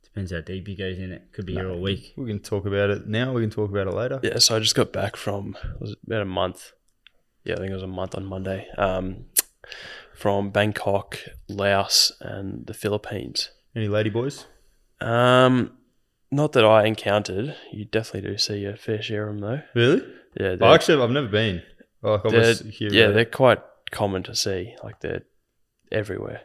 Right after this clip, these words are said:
Speaker 2: Can you spot 'em? They got, like, a big Adam's apple or
Speaker 3: Yeah, they're,
Speaker 2: something?
Speaker 3: no, they're just, like, a, like, <laughs> man faces. <laughs> It's, I don't, I don't know what the, I'm not sure if we can talk about <laughs> this on the
Speaker 2: Talk about anything. Who cares?
Speaker 3: Um,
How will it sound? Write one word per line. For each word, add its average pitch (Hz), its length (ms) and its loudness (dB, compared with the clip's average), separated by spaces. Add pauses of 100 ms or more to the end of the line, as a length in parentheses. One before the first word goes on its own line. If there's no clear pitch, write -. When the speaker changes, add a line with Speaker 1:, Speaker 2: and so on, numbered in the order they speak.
Speaker 2:
Can 104 100 -4
you 98 80 -2
spot 101 260 0
'em? 101 120 -6
They 104 60 -6
got, 98 100 -4
like, 95 100 -4
a 92 60 -6
big 92 180 -6
Adam's 92 300 -4
apple 85 200 -4
or - 40 2
Speaker 3:
Yeah, - 60 -2
they're, 101 260 0
Speaker 2:
something? - 160 -6
Speaker 3:
no, 95 180 -2
they're 95 120 -6
just, 107 260 -6
like, - 160 -12
a, - 60 -8
like, - 200 -12 (480)
<laughs> - 440 6
man 92 200 -6
faces. - 720 -8 (160)
<laughs> - 1040 -12 (680)
It's, 123 260 6
I 127 100 6
don't, 220 220 6 (100)
I 107 140 2
don't 214 140 4
know 156 120 6
what 107 180 4
the, 101 220 -2
I'm - 640 -20
not 123 100 -2
sure 131 140 0
if 127 60 -12
we 113 60 -12
can 107 80 -10
talk 104 180 -6
about 113 200 -2
<laughs> - 0 -
this 139 260 4
on 156 100 6
the 160 200 6 (460)
Speaker 2:
Talk - 100 -2
about 143 140 4
anything. 127 380 4
Who 104 140 -2
cares? 104 400 -4 (140)
Speaker 3:
Um, 101 480 2